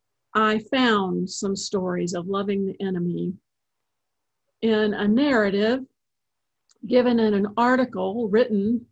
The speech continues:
by Leanne Friesen, Reverend Leanne Friesen, who's a, a Canadian minister who a few years back,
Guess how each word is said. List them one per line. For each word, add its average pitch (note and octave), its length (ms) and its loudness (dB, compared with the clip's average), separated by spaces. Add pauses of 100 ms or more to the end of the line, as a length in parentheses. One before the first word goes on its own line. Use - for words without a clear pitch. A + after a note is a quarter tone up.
(760)
by G3+ 340 0
Leanne A#3 640 2
Friesen, G3+ 640 -2 (200)
Reverend G3 480 -2
Leanne F3+ 360 -4
Friesen, F#3 480 -4
who's F#3+ 300 -4
a, E3+ 180 -8 (300)
a F#3 280 -10 (640)
Canadian B3 760 0 (100)
minister F#3 800 -4 (880)
who A#3+ 520 2
a G#3 160 -4
few B3 160 0
years G#3+ 280 2
back, F#3 380 0